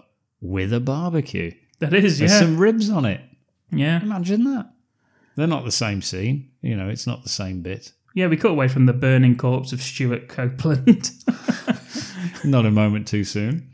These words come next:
Speaker 2: Three quarters of the police are horribly killed, one to go.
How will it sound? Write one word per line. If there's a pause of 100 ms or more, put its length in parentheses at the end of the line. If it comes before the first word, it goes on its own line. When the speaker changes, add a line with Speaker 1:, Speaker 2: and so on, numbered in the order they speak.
(360)
Speaker 2:
Three
quarters
of
the
police
are
horribly
killed,
one
to
go.